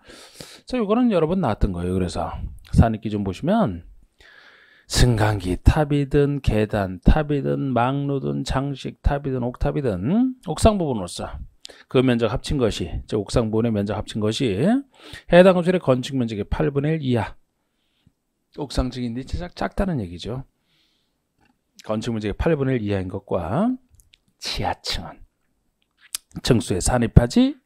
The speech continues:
않는다. 층수에서 빠진다. 지하층.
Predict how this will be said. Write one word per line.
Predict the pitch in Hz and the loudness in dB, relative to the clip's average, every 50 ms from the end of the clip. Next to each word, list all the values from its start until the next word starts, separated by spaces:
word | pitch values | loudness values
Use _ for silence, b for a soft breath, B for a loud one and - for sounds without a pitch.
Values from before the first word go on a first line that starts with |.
| _ | _
않는다. | - 120 104 95 90 90 90 - - - - - _ | -6 -4 -4 -4 -8 -12 -14 -14 -14 -14 -14 -18 _
층수에서 | _ - 143 117 107 - 104 95 - - 190 202 202 - - | _ -4 -4 -4 -4 -4 -6 -6 -4 -4 -4 -4 -6 -8 -8
빠진다. | 139 143 123 - 202 85 - - - - _ _ b b b b b b b b b _ | -8 -8 -8 -10 -12 -14 -14 -14 -14 -16 _ _ b b b b b b b b b _
지하층. | - - 87 82 - - - 90 82 87 87 120 175 220 254 254 | -8 -6 -6 -6 -8 -8 -10 -10 -10 -8 -4 0 2 2 2 0